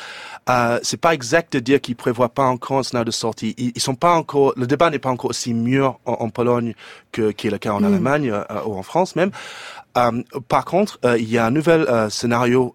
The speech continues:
Speaker 1: euh, ou un plan énergétique en fait du gouvernement polonais qui vient de sortir,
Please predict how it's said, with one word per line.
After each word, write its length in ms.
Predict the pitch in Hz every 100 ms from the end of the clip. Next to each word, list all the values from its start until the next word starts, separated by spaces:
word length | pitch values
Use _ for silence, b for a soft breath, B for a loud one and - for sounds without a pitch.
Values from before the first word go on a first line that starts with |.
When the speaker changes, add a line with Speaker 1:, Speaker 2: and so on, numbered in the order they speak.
| 110
Speaker 1:
euh, 280 | 104 101 98
ou 200 | 104 104
un 60 | 107
plan 260 | - 139
énergétique 500 | 123 113 120 - 131
en 100 | 113
fait 200 | - 113
du 120 | 101
gouvernement 500 | 107 113 117 117 110
polonais 380 | - 110 107 120
qui 140 | - 110
vient 140 | 110
de 80 | 107
sortir, 440 | - 104 - 180